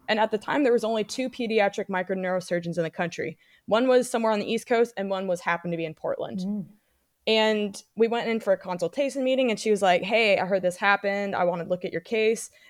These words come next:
Speaker 1: And then she looked at my case and she was like, "Can we get surgery tomorrow?"
Speaker 2: Wow.
Speaker 1: And I was like, "Wow." So what turns out happening is I had a tethered cord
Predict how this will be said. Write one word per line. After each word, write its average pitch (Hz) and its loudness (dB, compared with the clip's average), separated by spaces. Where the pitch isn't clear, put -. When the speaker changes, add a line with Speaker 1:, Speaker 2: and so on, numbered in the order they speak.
Speaker 1:
And 202 0
then 202 0
she 202 -2
looked 196 4
at 214 -4
my 190 -2
case 208 -2
and 190 -8
she - -4
was 185 -4
like, 180 0
"Can 196 -6
we 190 -4
get 180 -2
surgery 180 -4
tomorrow?" 123 -4
Speaker 2:
Wow. 175 -10
Speaker 1:
And 185 -4
I 165 -2
was 160 -4
like, 170 -2
"Wow." 170 2
So 233 6
what 247 6
turns 285 2
out 247 8
happening 202 2
is 180 2
I 196 0
had 190 2
a 180 0
tethered 220 -2
cord 160 0